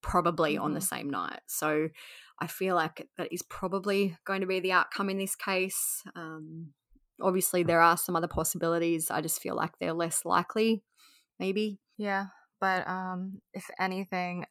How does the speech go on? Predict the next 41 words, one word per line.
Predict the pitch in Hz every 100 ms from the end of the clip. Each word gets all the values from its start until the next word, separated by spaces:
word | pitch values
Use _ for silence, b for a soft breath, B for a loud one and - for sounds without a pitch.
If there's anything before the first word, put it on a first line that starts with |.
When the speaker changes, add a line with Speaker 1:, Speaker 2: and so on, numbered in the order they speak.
| -
Speaker 2:
I |
feel | 208 - 311
like | 277
something | 220 208
has | - 175 -
to |
happen | 185 165 180 175
by | 170
the | 170
time | - 170
this | 165 -
episode | - - 185 180
comes | 208 190
out. | 196 196 196
So | - 180
either | 143 165 165 156 156 160 -
depending | 180 196 175 160
when | 160 190
it | 214
happens | 214 208 208 208 202 196 190
or, | 170 156
like, | 156 -
what | 175 175 175
happens, | 185 175 - 175 170 -
we'll | 165
either | 160 175 b b b _
hop | - 175 -
back | 165 160 -
on | 160 165 165
and | 160 165
talk | - 208 208
about | 202 196 196
it, | 190 185
or | 165 160
I'll | 160
put | -
in | 160 156
some | - 170
clips, | - 285 277 - -
or | 185 170 165 165
we'll | -